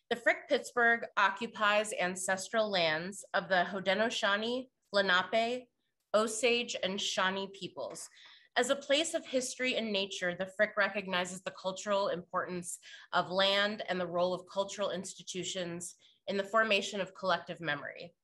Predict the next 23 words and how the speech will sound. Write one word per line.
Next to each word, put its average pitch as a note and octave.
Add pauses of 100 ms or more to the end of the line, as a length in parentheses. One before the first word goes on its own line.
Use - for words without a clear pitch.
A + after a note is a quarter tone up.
(480)
Displacement C#4
and A#3
erasure G#3+
are G3
not G#3
just G#3+
his-, - (100)
histories G3
for G3+
Native F3+
peoples. D#3 (560)
Land A#3+
acknowledgements, A3
like G3+
historic F#3+
sites F#3+
themselves, F3+ (380)
are G3+
exercises G3
in F#3
preservation G3+ (100)
and F3
reconciliation F3